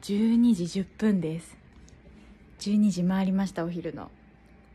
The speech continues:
十二時を回ったにもかかわらず、いっつもいっつもですね、旦那は起きないんですよ。経営し始め、自分で経営し始めてですね、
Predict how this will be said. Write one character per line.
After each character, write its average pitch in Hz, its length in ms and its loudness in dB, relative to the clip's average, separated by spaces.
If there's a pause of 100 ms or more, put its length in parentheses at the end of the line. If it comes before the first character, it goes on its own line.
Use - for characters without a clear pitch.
(800)
十 202 240 -6
二 208 240 0
時 196 200 -2
を 180 80 -2
回 185 260 -4
っ - 20 -8
た 202 220 -6
に 190 100 -2
も 185 120 -4
か - 120 -18
か - 160 -14
わ 190 120 -6
ら 190 180 -6
ず、 180 120 -6
い 180 60 -4
っ - 20 -14 (400)
つ 214 160 -6
も 190 220 0
い 196 60 -2
っ 185 40 -4 (180)
つ 226 120 -6
も 208 180 -2
で 185 160 -6
す 185 80 -12
ね、 170 540 -8 (120)
旦 180 280 -6
那 180 160 -4
は 175 300 -6 (1000)
起 220 160 -4
き - 0 -
な 226 160 0
い 226 100 2
ん 208 100 2
で 196 140 -4
す 190 120 -8
よ。 165 320 -6 (3000)
経 196 340 -6
営 196 40 -6
し 202 140 -10
始 196 260 -6
め、 180 120 -6
自 175 160 -12
分 196 180 -4
で 196 80 -6
経 202 240 -4
営 196 60 -4
し 190 120 -12
始 185 240 -10
め 185 140 -8
て 156 100 -10
で 160 140 -10
す - 80 -18
ね、 - 380 -12